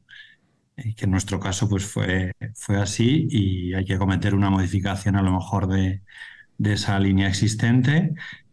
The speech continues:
y para poder inyectar la energía que tú vas a generar, ¿no?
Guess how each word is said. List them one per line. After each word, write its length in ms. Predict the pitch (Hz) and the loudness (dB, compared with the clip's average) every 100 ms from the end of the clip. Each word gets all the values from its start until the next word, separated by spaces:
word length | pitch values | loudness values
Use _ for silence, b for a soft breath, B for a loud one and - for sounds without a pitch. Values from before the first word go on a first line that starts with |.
| _ _ - | _ _ -2
y 960 | 107 98 90 87 87 - 101 110 139 | 2 2 2 0 -4 -6 -6 -6 -6
para 220 | 127 98 | -4 -2
poder 160 | 90 92 | 0 0
inyectar 460 | 95 95 98 101 101 | 2 2 0 0 0
la 120 | 101 | 2
energía 500 | 110 107 107 104 104 | 4 4 2 2 2
que 100 | 104 | 2
tú 160 | 107 95 | 2 0
vas 140 | 95 | 0
a 40 | 101 | -2
generar, 380 | - 85 82 80 | -2 -2 -2 -4
¿no? 200 | 101 | -4